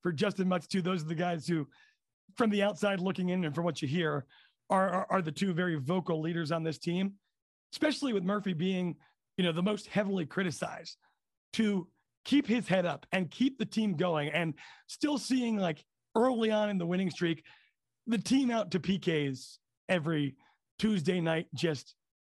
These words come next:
shooting the shit a-, a-, and being kids who,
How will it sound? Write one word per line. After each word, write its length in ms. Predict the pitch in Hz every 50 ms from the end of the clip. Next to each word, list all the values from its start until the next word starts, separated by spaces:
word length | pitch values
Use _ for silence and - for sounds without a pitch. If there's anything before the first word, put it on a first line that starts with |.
| _ _ _ _
shooting 440 | - - - - 220 240 190 214 220
the 100 | 214 190
shit 340 | - - - 190 196 214 - -
a-, 240 | 185 190 196 - 170
a-, 60 | 190 - - -
and 220 | 190 185 175 151 - - - - - _ _ - 135
being 360 | 123 220 262 269 254 226 -
kids 380 | - - 269 262 208 170 143
who, 300 | - 208 208 196 175 -